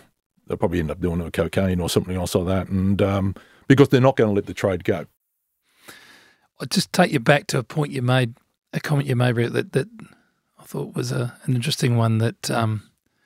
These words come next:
Speaker 2: you've got kids yourself. You said that you just hope that if one of your kids had a problem with drugs or something, that they didn't end up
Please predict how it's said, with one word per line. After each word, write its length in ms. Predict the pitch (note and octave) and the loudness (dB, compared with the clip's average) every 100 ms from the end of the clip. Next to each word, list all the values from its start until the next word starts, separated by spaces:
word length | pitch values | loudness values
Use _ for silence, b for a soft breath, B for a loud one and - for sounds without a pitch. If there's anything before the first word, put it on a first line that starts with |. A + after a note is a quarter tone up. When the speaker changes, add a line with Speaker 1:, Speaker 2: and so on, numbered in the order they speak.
| _ _ _ _ _ _ _ _ _ _ _ | _ _ _ _ _ _ _ _ _ _ _
Speaker 2:
you've 140 | - C#3 | -2 0
got 140 | C#3 | 2
kids 220 | - A#2+ | 2 -2
yourself. 540 | A#2+ - C3 - - _ _ _ _ _ _ _ _ | -2 -4 -4 -6 -16 _ _ _ _ _ _ _ _
You 80 | - | -8
said 260 | - B2+ | -4 -4
that 160 | A2 B2+ | -6 -4
you 100 | C3 | -2
just 220 | C3 - | 0 2
hope 200 | C#3 C3 B2+ | 2 0 0
that 100 | A#2 | -2
if 260 | - - _ - | -2 -12 _ -4
one 140 | C3+ | -2
of 40 | |
your 160 | A#2+ B2 | 0 -2
kids 300 | - C3 A#2+ | -2 -6 -2
had 120 | B2+ | -2
a 40 | A2+ | -2
problem 300 | - C3+ A#2+ | 2 2 2
with 100 | A#2 | 0
drugs 400 | - A#2+ A2 A2 | 2 2 2 -2
or 140 | A#2 | -2
something, 340 | - C3 B2 A#2 | -2 -4 -2 -4
that 160 | A#2 - - b b b b b - | -4 -8 -20 b b b b b -2
they 120 | C3+ | 2
didn't 260 | B2+ B2 | 2 2
end 180 | B2+ A#2+ | 4 4
up 180 | A2+ - | 2 -2